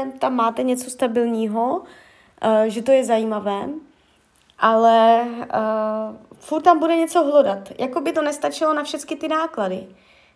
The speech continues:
jo. Eh, ale zase,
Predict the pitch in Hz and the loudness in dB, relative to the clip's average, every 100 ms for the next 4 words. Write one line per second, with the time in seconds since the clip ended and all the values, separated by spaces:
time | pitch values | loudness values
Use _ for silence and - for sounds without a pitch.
0 | - 220 202 202 202 311 - _ _ _ | -4 -2 0 -2 -6 -8 -12 _ _ _
1 | _ _ _ _ _ _ _ _ - 202 | _ _ _ _ _ _ _ _ -4 -2
2 | 214 214 214 214 214 262 285 277 285 - | 0 -2 -2 -2 4 6 8 6 0 -4
3 | 185 | -6